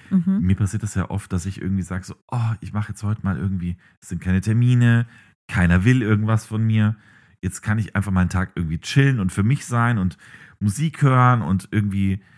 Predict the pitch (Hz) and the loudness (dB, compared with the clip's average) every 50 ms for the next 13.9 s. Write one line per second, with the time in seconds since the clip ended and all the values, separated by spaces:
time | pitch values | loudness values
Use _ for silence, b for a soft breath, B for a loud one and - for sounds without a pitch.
0 | b b b b b b b b - 147 143 151 147 131 139 135 135 135 135 135 | b b b b b b b b 2 2 4 2 2 0 0 2 2 4 4 4
1 | 135 135 135 139 135 131 - - 87 - 57 58 55 78 95 85 101 113 127 - | 4 4 2 2 0 -2 -2 -4 -6 -6 -6 -6 -6 -6 -6 -6 -4 -4 -4 -4
2 | - 98 - - 90 85 78 73 69 65 69 80 90 - _ _ b b b b | -6 -6 -4 0 0 2 2 2 0 0 -2 -4 -4 -6 _ _ b b b b
3 | b b b b b _ _ - 104 104 104 107 113 120 127 139 156 175 190 - | b b b b b _ _ -2 0 0 2 2 0 0 0 0 -2 -2 -4 -6
4 | - - _ _ _ _ _ _ _ - 90 92 101 - - 113 127 127 - - | -10 -20 _ _ _ _ _ _ _ -4 -2 -2 -2 -2 -4 -4 -4 -4 -6 -4
5 | 110 123 120 107 117 123 123 127 - - _ _ _ - - 98 - 107 92 95 | -2 0 0 0 0 -2 -2 -4 -6 -10 _ _ _ -2 -2 -2 0 0 0 2
6 | 92 90 92 92 - 120 110 104 90 - - 87 87 90 - 107 110 107 113 101 | 2 2 2 2 0 0 0 -2 -2 0 0 0 0 0 -2 -2 -2 0 2 2
7 | 98 90 98 92 87 - - - 87 - 87 - 90 78 - 80 69 71 76 71 | 2 2 2 0 0 -2 -6 -10 -10 -10 -6 -4 -4 -4 -4 -4 -6 -6 -8 -6
8 | - 78 - - - 71 71 67 - - _ _ _ _ _ _ _ _ _ _ | -6 -6 -6 -4 -6 -6 -6 -6 -10 -18 _ _ _ _ _ _ _ _ _ _
9 | _ _ _ _ _ _ _ _ _ _ _ _ - - 156 - 170 156 165 - | _ _ _ _ _ _ _ _ _ _ _ _ -4 -4 -2 0 0 2 4 4
10 | 95 90 92 92 80 - - 104 107 - 107 107 113 110 - 110 - 117 104 92 | 4 2 2 0 -2 -4 -6 -6 -2 0 2 2 2 2 0 -2 0 2 2 2
11 | 95 90 104 117 113 - 101 98 95 90 90 87 - 78 90 95 95 - - 85 | 4 4 4 2 2 2 2 2 2 2 2 0 0 -2 -2 -2 -2 -4 -4 -6
12 | 87 87 - 92 82 - - 78 82 82 82 - - 80 80 78 - - 71 67 | -6 -6 -6 -8 -8 -6 -6 -4 -4 -4 -4 -4 -2 -2 -2 -2 -4 -8 -10 -10
13 | 65 - _ _ _ _ _ _ _ - - - 117 - 113 104 92 98 | -10 -10 _ _ _ _ _ _ _ -8 -4 -2 -2 0 0 -2 -2 -4